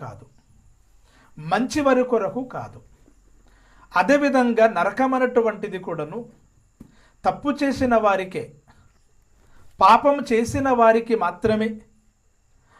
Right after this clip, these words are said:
నరకము దేవుడు సిద్ధపరచడు. అందులో ప్రాముఖ్యంగా, మొట్టమొదటగా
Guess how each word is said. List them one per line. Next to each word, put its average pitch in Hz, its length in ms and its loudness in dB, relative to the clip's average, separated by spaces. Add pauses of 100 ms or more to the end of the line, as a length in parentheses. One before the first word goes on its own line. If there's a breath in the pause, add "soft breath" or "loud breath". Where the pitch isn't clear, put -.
(160 soft breath)
నరకము 226 600 2
దేవుడు 214 300 2
సిద్ధపరచడు. 180 720 -6 (1200)
అందులో 254 380 4 (140)
ప్రాముఖ్యంగా, 196 720 -2 (1080)
మొట్టమొదటగా 226 720 2